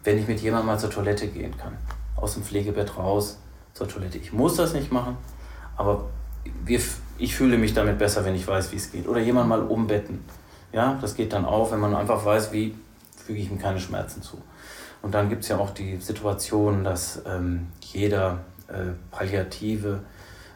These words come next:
ähm, wir sprechen immer von Gästen, weil wir keine Ärzte sind, haben wir keine Patienten,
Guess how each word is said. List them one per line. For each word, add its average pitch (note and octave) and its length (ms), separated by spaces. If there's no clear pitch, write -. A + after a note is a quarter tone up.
ähm, F2+ 420
wir F#2+ 120
sprechen G#2 300
immer F#2+ 120
von F#2 200
Gästen, G#2 460
weil F2 140
wir F2+ 80
keine F2+ 240
Ärzte G2+ 240
sind, G2+ 160
haben F#2+ 100
wir F#2 80
keine F#2 180
Patienten, A2+ 520